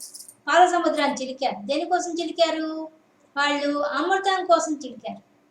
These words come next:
పైకి చెక్కిపోయేది అమృతం కోసమని, కానీ నిజానికి వాళ్ళు ఆ క్షీరసాగర మదనం చేసింది ఎందుకంటే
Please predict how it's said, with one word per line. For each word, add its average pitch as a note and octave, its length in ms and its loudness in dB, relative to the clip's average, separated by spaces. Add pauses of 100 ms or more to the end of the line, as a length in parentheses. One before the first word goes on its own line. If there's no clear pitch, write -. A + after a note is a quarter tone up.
(1500)
పైకి B3+ 400 -2
చెక్కిపోయేది E4 480 4
అమృతం D#4 440 4
కోసమని, C#4 420 0
కానీ C#4+ 480 -2 (320)
నిజానికి F4+ 520 2
వాళ్ళు C4+ 720 2 (220)
ఆ B3 400 0 (140)
క్షీరసాగర D#4+ 800 -2
మదనం D4 300 -2
చేసింది C#4+ 380 -6
ఎందుకంటే C4+ 800 -2